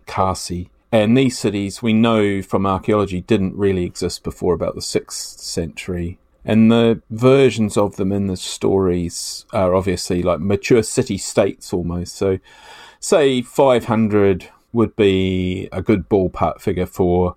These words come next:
the earliest time that the suttas could have been written. So they couldn't have been written before these cities became established. And they don't mention King Asoka.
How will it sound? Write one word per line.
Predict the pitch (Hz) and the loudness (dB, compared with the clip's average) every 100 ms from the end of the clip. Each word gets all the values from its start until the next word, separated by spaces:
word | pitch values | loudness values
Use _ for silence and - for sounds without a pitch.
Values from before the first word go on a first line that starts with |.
| - | 0
the | 110 | 2
earliest | 135 135 123 98 95 - | 6 4 4 0 -2 -4
time | - 98 92 | -2 0 0
that | 95 - - | -2 -6 -2
the | 95 92 | 0 0
suttas | 87 - 92 90 - | -2 -4 -2 -4 -2
could | - | -2
have | 92 87 | -2 -2
been | 90 85 | -4 -2
written. | 87 - 92 113 _ | -4 -4 -10 -10 _
So | - 104 | -4 -2
they | 101 | -2
couldn't | - 147 | 0 0
have | 127 | 0
been | 110 107 | 0 -2
written | 95 95 | -2 -4
before | 98 - 117 101 | -6 0 2 4
these | 87 85 | 2 -2
cities | - 92 82 78 | -6 -8 -6 -8
became | - - 87 82 87 - | -10 -8 -6 -6 -8 -12
established. | 95 - 87 98 95 - - _ _ _ _ _ _ _ | -8 -4 -2 -4 -6 -10 -20 _ _ _ _ _ _ _
And | - 120 | 2 4
they | 135 135 135 127 - _ - | 4 2 0 -6 -12 _ 0
don't | 147 175 - | 2 0 -4
mention | 139 135 131 - - 123 117 117 113 113 | -2 0 0 -4 -2 2 4 4 2 -2
King | - 123 110 107 - | -2 2 2 0 -4
Asoka. | - 107 98 - 185 | -4 0 0 0 -2